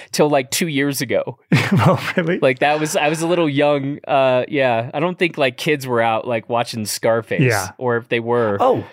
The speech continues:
Speaker 2: b-,
Speaker 1: that's
Speaker 2: Back to the Future. It's gotta be Back to the Future.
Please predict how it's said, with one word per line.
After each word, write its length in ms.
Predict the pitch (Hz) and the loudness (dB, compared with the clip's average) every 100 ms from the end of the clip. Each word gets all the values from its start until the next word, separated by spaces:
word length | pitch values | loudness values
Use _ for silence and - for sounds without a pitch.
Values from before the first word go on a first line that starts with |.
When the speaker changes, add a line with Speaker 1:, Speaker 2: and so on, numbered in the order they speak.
| _ _ _ | _ _ _
Speaker 2:
b-, 80 | - - _ - | -12 -12 _ 0
Speaker 1:
that's 140 | - | 2
Speaker 2:
Back 120 | 190 190 | 2 0
to 100 | 185 | 0
the 80 | |
Future. 480 | 180 214 143 107 - _ | 2 2 2 -2 -6 _
It's 120 | - | -12
gotta 220 | - 226 170 | -2 0 2
be 120 | 123 | 2
Back 220 | 110 98 | 2 0
to 100 | 117 | -2
the 60 | 101 | 0
Future. 440 | 104 90 98 | -2 -4 -8